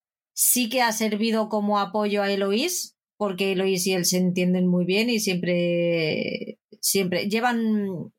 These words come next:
vidas bastante paralelas, son los dos diferentes de la familia por diferentes motivos.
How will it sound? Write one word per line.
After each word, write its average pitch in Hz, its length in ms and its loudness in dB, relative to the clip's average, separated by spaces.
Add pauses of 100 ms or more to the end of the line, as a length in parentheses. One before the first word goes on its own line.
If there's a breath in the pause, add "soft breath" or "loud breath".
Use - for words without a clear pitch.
vidas 220 420 0
bastante 214 440 0
paralelas, 202 560 0
son 208 140 0
los 202 180 0
dos 196 160 0
diferentes 190 520 0
de 185 80 0
la 180 100 0
familia 190 420 0
por 180 120 2
diferentes 180 460 0
motivos. 202 460 2